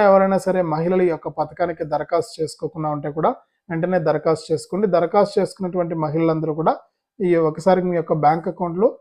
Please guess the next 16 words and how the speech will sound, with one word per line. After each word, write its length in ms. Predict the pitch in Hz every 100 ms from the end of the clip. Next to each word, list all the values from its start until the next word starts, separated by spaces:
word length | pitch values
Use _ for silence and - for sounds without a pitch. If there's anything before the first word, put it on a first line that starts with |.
| _ _ -
చెక్ 180 | 170 -
చేసుకోండి, 460 | 190 - 180 170 220
అంటే 140 | 175 180
యాక్టివ్గా 420 | 160 160 185 180 180 156
ఉన్నాయా 260 | 165 170 160
లేదా, 180 | 156 196 170
ఎన్పీసీఐ 500 | 165 190 180 180 165 156
లింక్ 180 | 160 160
ఉందా 160 | 160 160
లేదా 160 | 156 151
అనేది 200 | 147 156 262 - _ _
చెక్ 180 | 180 160 -
చేసుకొని 320 | 180 - 185 180
మీరు 140 | 160 151
రెడీగా 280 | 151 170 165
ఉన్నట్లయితే 480 | 156 151 165 147 240